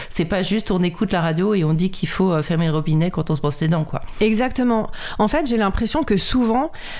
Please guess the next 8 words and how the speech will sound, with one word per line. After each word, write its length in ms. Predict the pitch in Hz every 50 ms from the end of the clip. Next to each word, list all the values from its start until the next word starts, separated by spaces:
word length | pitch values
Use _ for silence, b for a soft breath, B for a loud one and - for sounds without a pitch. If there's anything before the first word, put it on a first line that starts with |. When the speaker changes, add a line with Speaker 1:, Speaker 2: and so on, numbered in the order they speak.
| B B B
Speaker 2:
le, 1040 | 226 220 214 214 208 202 202 202 202 196 196 190 190 196 180 175 180 - - - - -
les 240 | 226 208 208 220 202
débats 580 | 180 180 175 175 233 247 220 220 262 277 285
autour 440 | 262 220 214 - - 240 247 240 240
de, 460 | 202 190 208 196 190 190 190 185 - -
des 300 | 190 190 214 208 196 190
actions 360 | 214 220 - - - 269 269 254
possibles, 600 | - 233 220 - - - 254 208 196 185 175